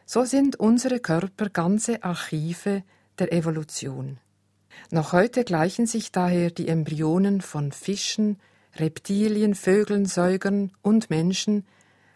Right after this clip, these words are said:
auf verblüffende Weise. Nein, die Menschen sind nicht vom Himmel gefallen. Sie sind mit allen Kreaturen irgendwie verwoben. Dennoch ist die Frage erlaubt, was sie denn auszeichnet,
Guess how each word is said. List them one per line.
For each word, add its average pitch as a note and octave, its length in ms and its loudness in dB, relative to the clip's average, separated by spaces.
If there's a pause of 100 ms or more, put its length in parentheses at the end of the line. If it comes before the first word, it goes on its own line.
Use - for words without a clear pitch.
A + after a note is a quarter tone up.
auf F3 140 -2
verblüffende F#3 640 -4
Weise. C#3+ 500 -4 (420)
Nein, A3 360 4
die D#3+ 120 0
Menschen E3+ 420 0
sind F#3 340 0
nicht D#3 260 -6
vom D#3 200 -4
Himmel D3 340 -4
gefallen. C3+ 580 -8 (760)
Sie A3 160 -4
sind B3+ 320 0
mit G#3+ 260 0
allen F#3+ 380 2
Kreaturen F#3 640 0
irgendwie F3+ 480 0
verwoben. C#3+ 720 -6 (960)
Dennoch F#3+ 320 0
ist A#3+ 200 -4
die A3 60 -2
Frage F3 440 0
erlaubt, D3 560 -2
was C#3+ 320 -4
sie D#3 80 -4
denn C3+ 260 -4
auszeichnet, C#3+ 880 -4